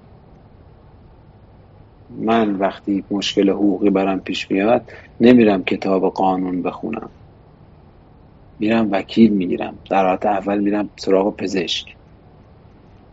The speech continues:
پس وقتی شما می‌خواید بیاید در بازار سرمایه،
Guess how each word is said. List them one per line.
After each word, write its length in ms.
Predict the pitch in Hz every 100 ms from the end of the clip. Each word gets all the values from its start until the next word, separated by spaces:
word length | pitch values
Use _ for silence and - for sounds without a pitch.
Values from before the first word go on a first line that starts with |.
| - - -
پس 280 | 120 - 120
وقتی 320 | 120 - 113
شما 240 | - 113 110 110
می‌خواید 320 | 104 107 104
بیاید 200 | 107 104
در 180 | 104 104
بازار 500 | 107 107 104 104 101
سرمایه، 1000 | - 98 95 95 98 95 98 104 135